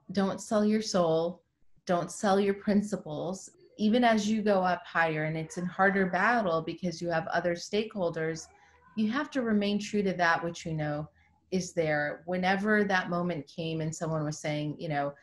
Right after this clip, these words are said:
uh, "Oh, interventional procedures for pain are not, you know, they're just over,"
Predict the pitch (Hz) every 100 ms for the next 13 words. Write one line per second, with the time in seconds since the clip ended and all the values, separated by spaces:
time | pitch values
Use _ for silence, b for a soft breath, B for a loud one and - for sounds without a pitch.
0 | b b b 165 160 175 190 - 190 190
1 | 180 180 175 165 160 - 175 165 160 156
2 | 156 - 143 - 208 180 175 160 147 143
3 | - - 170 151 143 135 135 143 147 -
4 | - 151 151